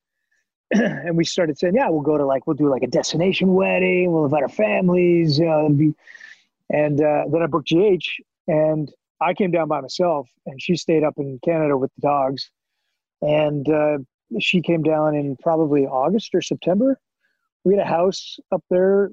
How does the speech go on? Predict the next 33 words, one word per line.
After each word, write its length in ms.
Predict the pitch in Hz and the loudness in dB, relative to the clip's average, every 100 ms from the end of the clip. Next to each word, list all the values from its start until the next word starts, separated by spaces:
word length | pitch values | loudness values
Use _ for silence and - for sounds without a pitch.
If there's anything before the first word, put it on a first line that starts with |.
| 208 | -4
that 100 | 170 | -2
we 120 | 180 | 2
owned 160 | 185 185 | 2 0
together 400 | 175 180 185 185 | 0 2 2 2
that 80 | 156 | 0
we 100 | 135 | -4
had 100 | 135 | -10
to 40 | 127 | -6
pack 220 | 156 147 165 | -4 -2 -2
everything 340 | 143 139 151 | -2 -2 -2
up, 360 | 202 202 190 170 | 0 0 -2 -4
and, 220 | 147 135 | -8 -10
you 60 | 127 - _ _ _ 175 | -14 -20 _ _ _ -4
know, 100 | 151 | -2
a 40 | |
whole 200 | 170 147 | -2 -2
life 320 | 127 185 202 - _ | 0 -2 -2 -8 _
that 100 | 156 | -8
we, 120 | 135 135 - _ | -6 -10 -12 _
you 180 | 185 165 | -10 -4
know, 240 | 147 131 131 | 0 2 2
what 100 | 156 | 0
do 60 | |
we 100 | 131 | -2
do? 300 | 151 185 233 | 0 0 0
Like, 140 | 127 113 | -2 -4
we're 120 | 135 | -2
just, 260 | 147 - | -2 0
you 80 | 170 | 0
know, 80 | 147 | 0
up-, 300 | 139 - 151 _ 180 170 | -2 -6 -18 _ -10 -8
uprooting 560 | 151 151 170 165 139 143 | -2 0 2 2 0 -2
everything. 560 | 147 233 196 139 139 | 2 2 2 -2 -4